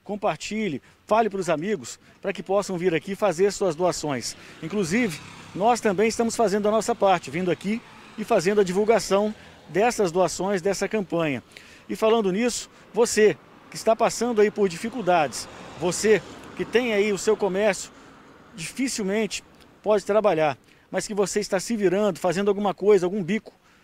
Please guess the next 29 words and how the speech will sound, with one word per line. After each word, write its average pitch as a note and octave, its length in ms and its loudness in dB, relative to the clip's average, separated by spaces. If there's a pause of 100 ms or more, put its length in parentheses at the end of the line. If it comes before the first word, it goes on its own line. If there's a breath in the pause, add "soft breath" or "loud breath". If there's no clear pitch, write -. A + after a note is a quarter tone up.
(120)
pessoal, F3 560 2
tá E3 140 -2
vendendo E3 320 -2
alguma D#3+ 260 -2
coisa E3 280 -2
em B2+ 60 -4
casa, E3 380 -2
um C#3+ 120 -2
bolo, D#3 420 0
um A#2 80 -6
doce, E3 420 -2
fazendo F3+ 300 -4
qualquer A3 320 -2
coisa, F#3+ 400 2 (380 loud breath)
fique A3+ 200 -2
à A3+ 40 6
vontade G#3 340 0
pra G#3+ 100 0
divulgar G3 380 2
com G3+ 80 -4
a D3+ 60 2
gente. F3 320 -6 (220 loud breath)
Nós E3 140 -2
estaremos F3+ 300 -2
fazendo F3 380 -2
isso G3 180 -6
gratuitamente A3 840 0
pra G#3 160 0
você, F#3 380 2